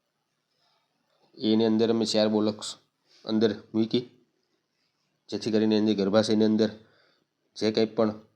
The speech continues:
જળનો કોઈ પણ ભાગ છે એ આસાનીથી બહાર આવી જાય, કોઈ ઇન્ફેક્શન ન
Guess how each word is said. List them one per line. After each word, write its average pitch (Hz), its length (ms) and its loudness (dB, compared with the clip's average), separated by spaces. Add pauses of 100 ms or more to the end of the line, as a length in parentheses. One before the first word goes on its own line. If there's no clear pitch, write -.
(720)
જળનો 110 320 -2
કોઈ 113 260 0
પણ 104 160 0
ભાગ 107 180 4
છે - 160 -2 (720)
એ 101 60 -6
આસાનીથી 107 540 0
બહાર 104 160 2
આવી 107 220 4
જાય, 110 120 -2 (140)
કોઈ 92 180 -10
ઇન્ફેક્શન 107 420 -6
ન 107 60 -2